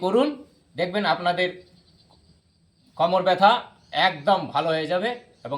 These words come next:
ঘাড়ের ব্যথা। আশা করি পনেরো দিন করার পরেই আপনি বুঝতে পারবেন। পনেরো দিন করে দেখুন, যদি ভালো লাগে তো অবশ্যই আপনারা করবেন, আর যদি ভালো না লাগে আপনারা আমাকে কমেন্ট করে বলবেন যে আপনার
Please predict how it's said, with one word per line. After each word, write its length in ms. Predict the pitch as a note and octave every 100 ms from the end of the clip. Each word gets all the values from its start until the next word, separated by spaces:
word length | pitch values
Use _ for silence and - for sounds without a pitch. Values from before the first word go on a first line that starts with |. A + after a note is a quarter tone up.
| A#2+
ঘাড়ের 240 | C#3 E3+ D#3
ব্যথা। 200 | C#3 A#2 - _ _ D3+
আশা 220 | E3+ G#3+
করি 180 | G#3+ A#3+ -
পনেরো 260 | B3+ C4 C#4 C#4
দিন 80 | B3+
করার 280 | A3+ A#3 G#3+
পরেই 200 | A3+ A3+ G3
আপনি 120 | G3+ E3+
বুঝতে 220 | E3 E3 B2+
পারবেন। 260 | G2 F#2+ E2+ _ _ _ _ _ _ _ -
পনেরো 220 | E3 G3+
দিন 160 | A3+ C4 A3+
করে 160 | G3 G#3+ G3+
দেখুন, 320 | F#3+ G#3+ C#4 - A#2
যদি 140 | F3+ F#3
ভালো 260 | D#3 F#3+ A3
লাগে 200 | G#3 C3 A2+ _ - _ _ -
তো 60 | E3 F3
অবশ্যই 420 | G3+ - G#3+ G#3+ - - _ - D#3
আপনারা 280 | F#3 F#3 F3 F#3
করবেন, 260 | F3+ A#3+ C4+ - _ -
আর 100 | D3 E3+
যদি 140 | F3+ D3+ B2+
ভালো 160 | F#3 G#3+
না 60 | G#3
লাগে 240 | G#3 G#3 G3+
আপনারা 300 | D#3+ F3 F3+ E3+
আমাকে 220 | D#3 D3+ E3+ D3+
কমেন্ট 220 | D#3 D#3
করে 120 | E3+ F3 D3+
বলবেন 240 | D3+ G3 D3+
যে 60 | C#3
আপনার 320 | B2+ B2+